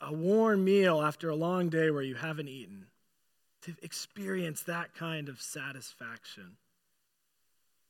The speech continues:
where your deepest longings are met, and, and you don't have ex-, anxiety and worry anymore 'cause you're completely satisfied and content.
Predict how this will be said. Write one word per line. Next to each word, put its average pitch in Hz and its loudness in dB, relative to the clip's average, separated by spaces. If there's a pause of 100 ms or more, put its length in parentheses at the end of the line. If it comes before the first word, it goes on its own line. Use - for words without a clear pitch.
(140)
where 160 -4
your 156 0
deepest 180 0
longings 160 0
are 139 -6
met, 123 -10 (720)
and, 156 -6
and 160 -6
you 156 -2
don't 170 -2
have 156 -4
ex-, 127 -10
anxiety 160 -4
and 135 -8
worry 165 -2
anymore 160 -2
'cause 151 -10
you're 135 -8
completely 151 -10
satisfied 127 -10
and 104 -14
content. 101 -16